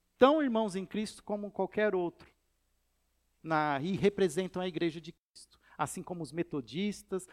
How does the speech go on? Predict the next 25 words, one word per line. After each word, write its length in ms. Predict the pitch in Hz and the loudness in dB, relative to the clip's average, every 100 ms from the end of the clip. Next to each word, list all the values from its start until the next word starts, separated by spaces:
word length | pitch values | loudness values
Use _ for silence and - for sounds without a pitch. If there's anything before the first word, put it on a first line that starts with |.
| - | -8
assim 240 | 151 180 | -6 -6
como 160 | - 160 | -12 -8
os 80 | 147 | -6
assembleianos, 1040 | 139 156 139 127 131 175 196 190 185 - - - | -6 -8 -4 0 2 4 2 0 -6 -18 -20 -8
assim 360 | 143 - 190 | -6 -6 -10
como 420 | 175 180 175 160 151 | -4 -2 -2 -2 -4
os, 240 | - - _ _ _ | -8 -18 _ _ _
os 560 | 156 147 131 - - - _ _ _ _ _ _ | -6 -4 -6 -12 -16 -20 _ _ _ _ _ _
congregação 580 | 165 151 165 _ - 165 | -2 0 0 _ -8 -6
cristã. 640 | 131 139 - 190 208 190 - | -6 -8 2 6 6 6 0
Eu 140 | 220 202 | 0 2
sei, 320 | - 220 170 | 8 8 8
vai 160 | 180 | 4
ter 140 | - 208 | 4 4
as 120 | 175 | 4
igrejas 380 | 170 196 165 160 | 6 6 6 0
mais 300 | 196 185 - | 0 0 -2
puras 420 | - 269 269 208 | 2 4 4 0
e 60 | 220 | -2
menos 320 | 240 233 - | -4 -4 -8
puras, 420 | 185 156 131 - | -2 0 -2 -4
mas 320 | 156 175 156 | -2 -2 0
os 320 | 170 156 - - | -2 -2 -8 -6
que 220 | 202 254 | 0 2
estão 460 | 254 - - 208 | 0 -2 0 0